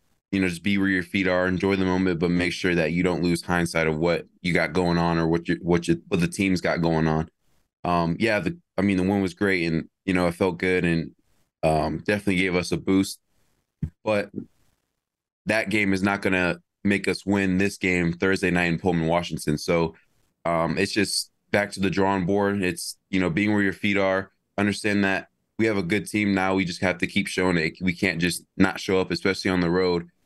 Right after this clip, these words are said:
Um, good teams play on the road and win on the road. So, you know, it's just, we're gonna take it day by day, like I always say. I feel like I'm a,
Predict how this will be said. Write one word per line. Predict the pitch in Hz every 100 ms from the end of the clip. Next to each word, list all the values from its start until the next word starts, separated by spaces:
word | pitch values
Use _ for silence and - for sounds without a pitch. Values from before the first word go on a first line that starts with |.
| _ _ 78
Um, | 78 82 82 - _ _
good | 104
teams | 87 104 95 - _
play | 110 98
on | 92
the |
road | 90 95 87
and | 87
win | 92
on | 90
the | 87
road. | 87 90 87 85 _ _ _
So, | 101
you | 107
know, | 113 101
it's | 101
just, | 113 -
we're | 113 131
gonna | 143
take | 131 113
it | 98
day | 104
by | 98
day, | 95 95 92
like | 90
I | 92
always | 90 87 82
say. | 87 85 82
I |
feel | 82 95
like | 82
I'm | 80
a, | 80 69